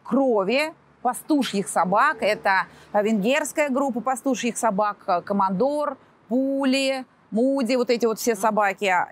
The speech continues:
А как это можем мы проследить? М, если мы А, понаблюдаем за поведением пуделя. Очень часто вот эти пастушьи качества проявляются, когда мы идем гуляем, они пытаются,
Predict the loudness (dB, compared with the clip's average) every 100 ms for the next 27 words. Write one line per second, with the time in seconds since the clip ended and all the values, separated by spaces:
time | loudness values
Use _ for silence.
0 | -8 -2 -2 0 -4 -2 0 2 2 0
1 | -2 -4 -6 -4 0 0 0 -8 _ _
2 | _ -8 -2 0 0 0 0 2 2 2
3 | 2 -2 -8 -20 -18 -18 -4 0 2 2
4 | 2 2 2 0 0 2 2 4 2 2
5 | 0 0 0 0 -2 0 0 0 -2 -2
6 | 0 0 0 -2 -4 -4 -2 -2 -2 -2
7 | -2 -4 -2 -2 -2 -4 -2 -2 0 -2
8 | -2 -4 -4 -2 -2 0 0 -2 -4 -4
9 | -2 -2 0 -2 -2 -2 0 0 0 0
10 | -2 -2 -4 -4 -2 -2 -2 -2